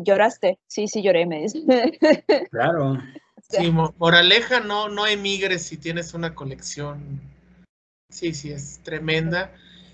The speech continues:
Speaker 3: Sí, no sé, no sé por qué me imaginé a la Shota con un machete debajo de la almohada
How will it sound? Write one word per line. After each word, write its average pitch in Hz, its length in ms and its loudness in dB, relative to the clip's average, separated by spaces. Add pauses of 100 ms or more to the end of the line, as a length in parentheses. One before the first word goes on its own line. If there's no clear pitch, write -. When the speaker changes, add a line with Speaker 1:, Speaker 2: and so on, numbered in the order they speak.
Speaker 3:
Sí, 202 260 0
no 233 140 6
sé, 247 180 6
no 247 280 2
sé 285 140 -4
por 285 160 -6
qué 254 120 0
me 254 120 0
imaginé 202 340 -2
a 202 40 2
la 214 100 2
Shota 202 520 0
con 170 240 0
un 185 220 -8
machete 175 560 -2
debajo 165 400 -2
de 170 60 -2
la 156 100 -6
almohada 151 720 -4